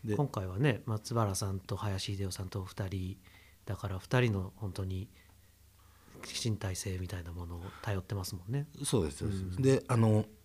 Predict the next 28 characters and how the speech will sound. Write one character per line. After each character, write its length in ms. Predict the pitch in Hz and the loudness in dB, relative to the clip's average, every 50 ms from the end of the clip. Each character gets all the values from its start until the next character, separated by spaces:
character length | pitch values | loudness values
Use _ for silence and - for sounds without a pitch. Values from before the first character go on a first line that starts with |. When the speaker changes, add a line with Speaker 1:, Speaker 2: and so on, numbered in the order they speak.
| - - | 0 2
Speaker 1:
で 160 | 127 120 120 | 4 6 6
ね、 220 | 113 110 120 131 - 117 | 6 4 2 2 0 0
さ 80 | 110 | 0
っ 40 | 101 | 0
き、 100 | 92 104 90 - - - - | 0 -2 -4 -4 -6 -8 -4
あ 100 | - 98 | -2 0
の、 260 | 90 85 82 82 82 - - | 0 2 0 0 -2 -2 -2
戻 200 | 98 101 98 87 | -2 0 0 -2
す 100 | - - | -2 -2
と、 80 | - 101 | -6 -4
そ 120 | - 90 | -2 0
の、 200 | 87 82 80 - - - - - - - - - - - - - | 0 0 -2 -2 -6 -18 -20 -20 -20 -20 -20 -20 -20 -20 0 6
言 120 | 135 147 | 10 10
わ 100 | 165 165 | 12 12
な 160 | 151 123 98 | 12 10 8
い 80 | 90 82 | 6 4
よ 120 | 82 82 | 4 2
う 40 | 80 80 | 2 0
に 280 | 78 73 69 71 - - | 0 -2 -4 -6 -8 -8
し 200 | - - - 165 | -4 4 6 6
す 340 | 156 - 160 156 147 143 131 - - - - - - 139 | 6 8 8 8 8 8 6 0 -8 -20 -18 -16 -8 -2
ぎ 160 | 104 90 82 | 0 0 0
た 180 | - - 78 | 0 -2 0
な 200 | 78 78 76 73 | 0 0 0 -2
と 120 | - - - | -2 -6 -8
思 100 | 69 67 | -8 -8
っ 20 | |
て。 480 | - - - - 95 85 76 67 65 | -10 -6 0 0 2 2 2 -2 -4